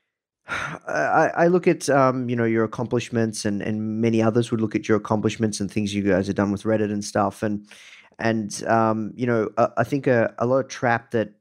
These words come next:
that founders fall into, myself included, is, is, is they tell themselves, you know, "If I can get to this, if I can do this, if I can do that,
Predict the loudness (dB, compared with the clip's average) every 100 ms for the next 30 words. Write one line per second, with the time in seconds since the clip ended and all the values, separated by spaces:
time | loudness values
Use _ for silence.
0 | -4 -4 -2 0 0 0 -2 -8 -6 2
1 | 4 2 0 -4 -2 0 -2 -2 -8 2
2 | 4 4 4 2 0 -4 -20 -20 -20 _
3 | 0 0 -2 -8 -10 _ _ _ _ 2
4 | 2 2 2 2 0 2 0 0 0 2
5 | 4 2 0 -2 0 -2 -2 -2 -4 0
6 | 0 -2 -2 -2 -2 -4 -4 0 0 0
7 | -4 -4 -4 -4 -4 0 2 2 -2